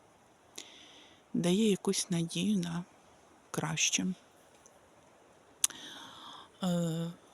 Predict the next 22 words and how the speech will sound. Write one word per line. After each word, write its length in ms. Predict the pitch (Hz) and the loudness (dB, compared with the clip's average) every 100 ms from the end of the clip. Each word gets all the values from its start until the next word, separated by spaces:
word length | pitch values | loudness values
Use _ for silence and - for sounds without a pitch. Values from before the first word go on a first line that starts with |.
| - - - - - | -20 -20 -20 -20 0
буду 180 | 196 170 | 4 6
виходити 600 | 165 - 180 165 - 175 | 6 4 4 4 2 0
з 100 | 175 | 4
лісу, 380 | 220 339 - 277 | 4 4 4 6
на 160 | 202 | 6
цьому 380 | 170 - 170 170 | 0 -2 -2 -2
закінчую 680 | 170 175 - 160 160 - 160 | 0 -2 0 -2 -2 0 0
свій 300 | - - 170 - | -2 -2 -6 -4
похід. 400 | 190 - 302 - - - - - - - - - - - - - - - - - - - - - - - - - - - | -4 -2 -4 -4 -10 -20 -20 -20 -20 -20 -20 -20 -20 -20 -20 -20 -20 -20 -20 -20 -20 -20 -20 -20 -20 -20 -20 -20 -20 -12
Глибоко 480 | 170 202 185 175 - | 4 6 6 4 2
вдячна 580 | 170 160 165 - - 165 | 0 0 0 0 2 2
всім, 420 | 165 - 180 170 | 4 4 4 0
хто 220 | 156 - | 0 -2
вподобав 600 | 160 - 165 160 165 170 | -2 0 2 2 2 0
мій 160 | 170 165 | 2 0
канал, 460 | - 175 190 277 302 - - - - - - - - - - - | 0 2 4 4 2 -10 -20 -20 -20 -20 -20 -20 -20 -20 -16 -6
і 220 | 170 170 185 | -4 -4 -6
це 200 | - 170 | -2 0
відео, 560 | 196 247 233 226 226 220 | 0 0 0 0 -2 0
зокрема, 640 | 214 - 220 202 202 208 - - - - - - - - | -2 -2 -2 0 -2 -6 -12 -20 -20 -18 -18 -20 -14 -6
е, 240 | 180 175 156 | -2 0 0
хто 600 | - - 175 170 165 | -4 0 2 4 2